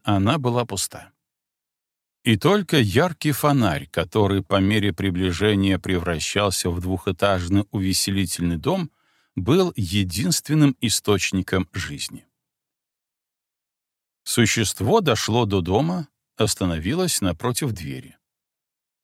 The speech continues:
Она доставала ему до пояса, поэтому было непонятно, как оно собирается входить.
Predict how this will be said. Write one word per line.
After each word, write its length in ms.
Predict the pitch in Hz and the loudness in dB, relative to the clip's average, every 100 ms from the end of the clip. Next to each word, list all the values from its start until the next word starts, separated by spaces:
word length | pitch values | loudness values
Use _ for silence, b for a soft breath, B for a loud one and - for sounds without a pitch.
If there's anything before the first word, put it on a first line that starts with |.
| _ | _
Она 400 | - 104 101 170 | 2 4 4 4
доставала 680 | 190 131 - 95 85 156 139 | 2 2 2 2 4 2 4
ему 340 | 113 113 143 | 4 4 4
до 140 | 127 143 | 4 0
пояса, 580 | - 82 71 - 67 71 | 0 -2 -2 -4 -6 -2
поэтому 560 | 92 95 90 98 101 | 0 0 0 0 2
было 220 | 92 107 101 | 2 2 2
непонятно, 760 | 101 92 92 123 120 107 98 | 2 2 2 2 0 0 0
как 380 | - 113 117 - | 2 0 0 -2
оно 500 | 110 101 98 123 131 - | 0 2 4 4 2 0
собирается 760 | - - 95 95 90 87 - | -2 0 0 0 0 0 -4
входить. 560 | 87 - 76 117 - | -6 -8 -10 -10 -14